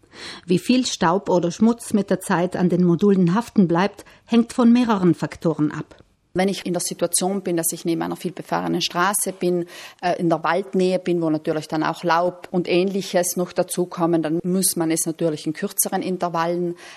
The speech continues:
Speaker 2: reinigen. Generell kann aber davon ausgegangen werden, dass man im Schnitt alle zwei Jahre die Module reinigen sollte.
Speaker 1: Auch Blütenpollen oder Ruß aus Heizanlagen reduzieren die Leistung von Solaranlagen.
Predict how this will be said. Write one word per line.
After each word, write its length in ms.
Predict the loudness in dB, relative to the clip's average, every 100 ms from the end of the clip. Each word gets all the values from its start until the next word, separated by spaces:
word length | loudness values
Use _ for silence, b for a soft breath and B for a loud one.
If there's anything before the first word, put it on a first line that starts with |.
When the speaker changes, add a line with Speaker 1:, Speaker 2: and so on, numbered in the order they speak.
| B
Speaker 2:
reinigen. 680 | -6 0 2 2 0 0 0 -2 B B
Generell 680 | 2 2 4 0 0 0 -2
kann 260 | -4 -2 0
aber 120 | 0
davon 300 | -4 -2 -2
ausgegangen 720 | -2 -4 -4 -4 -2 0 0
werden, 260 | -2 -4 -4
dass 220 | -4 -4
man 120 | -4
im 120 | -6
Schnitt 280 | -4 -4 -4
alle 220 | -2 -2
zwei 280 | -2 -4 -4
Jahre 380 | -2 -2 -2 -6
die 140 | -2
Module 480 | 0 0 -2 -4 -4 -8 -6
reinigen 320 | -4 -4 -6
sollte. 500 | -6 -6 -6 -8 -10 _ _ _
Speaker 1:
Auch 300 | 2 2 0
Blütenpollen 840 | 2 4 6 4 4 2 2 4 2
oder 160 | 2
Ruß 480 | 2 4 2 0 -2
aus 220 | -2 0
Heizanlagen 800 | 0 -2 0 2 2 2 4 4
reduzieren 640 | 4 0 -2 0 2 4
die 80 | 4
Leistung 460 | 0 -2 -4 -2 -2
von 180 | 0 0
Solaranlagen. 920 | 0 0 -2 2 2 2 -2 -6